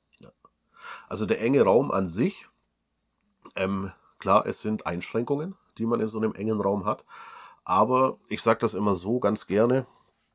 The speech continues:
das ist immer so ein bisschen der Vergleich, den ich dazu ziehe.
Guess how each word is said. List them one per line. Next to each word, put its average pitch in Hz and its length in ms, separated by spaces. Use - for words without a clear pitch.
das 87 100
ist 87 80
immer 95 140
so 98 100
ein 95 80
bisschen 95 240
der 85 100
Vergleich, 85 420
den 107 120
ich 104 100
dazu 92 320
ziehe. 117 380